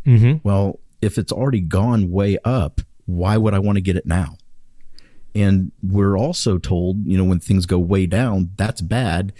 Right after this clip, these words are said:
Speaker 2: You should be scared. Well, that's the opposite, right? I mean, if something's down and it's not down for a good reason, or it's not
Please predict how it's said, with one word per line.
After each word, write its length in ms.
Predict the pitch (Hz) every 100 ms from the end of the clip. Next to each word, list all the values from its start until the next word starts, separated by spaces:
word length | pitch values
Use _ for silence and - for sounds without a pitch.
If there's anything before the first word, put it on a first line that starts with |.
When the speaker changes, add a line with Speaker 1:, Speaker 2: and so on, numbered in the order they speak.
| - - _
Speaker 2:
You 160 | - 101
should 200 | - 101
be 120 | 95
scared. 520 | 92 - 160 76 57 - - - - - -
Well, 340 | 101 104 - - -
that's 360 | - 95 101 -
the 160 | 104 98
opposite, 580 | 101 139 - - - - _ -
right? 320 | 82 98 131
I 60 | 92
mean, 220 | 95 95
if 120 | 92
something's 440 | - 123 135 113 -
down 460 | 85 104 101 85
and 120 | 90
it's 140 | 87 -
not 280 | 110 - 76
down 320 | 87 101 98
for 180 | - 82
a 40 |
good 240 | 85 98
reason, 440 | 80 95 113 85 76
or 120 | 87
it's 140 | 71
not 200 | 104 98